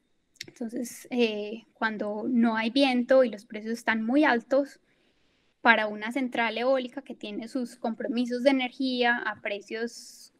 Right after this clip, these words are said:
fijos, entonces para ellos genera una pérdida muy grande porque ellos tienen que ir a bolsa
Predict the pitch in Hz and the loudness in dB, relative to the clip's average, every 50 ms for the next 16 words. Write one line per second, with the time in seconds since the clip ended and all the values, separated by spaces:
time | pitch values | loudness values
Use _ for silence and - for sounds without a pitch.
0 | - - - - 349 330 277 262 247 240 247 240 - - - 220 202 - 214 208 | -20 -4 4 8 8 8 8 6 2 0 -4 -6 -12 -18 -18 -18 -12 -8 -8 -8
1 | 214 202 220 220 - - - - 247 233 214 196 - - 311 - 254 240 226 214 | -6 -6 -8 -8 -10 -12 -2 2 2 4 4 2 -2 -4 -8 -4 -4 -2 -2 -2
2 | 208 214 - - 269 240 240 233 240 233 233 247 240 226 254 240 240 233 254 269 | -2 -4 -6 -4 -2 0 2 2 2 0 0 0 0 2 4 4 4 4 4 4
3 | 254 311 302 277 254 240 240 - 240 - - 208 208 208 - - - - 240 233 | 6 8 8 8 6 4 -2 -4 -8 -12 -10 -10 -10 -10 -12 -12 -8 -6 -4 -4
4 | 240 240 240 - 254 254 247 254 254 269 294 285 262 254 247 - 247 226 233 | -4 -4 -4 -2 -2 0 0 2 6 6 6 6 6 4 0 -4 -10 -10 -10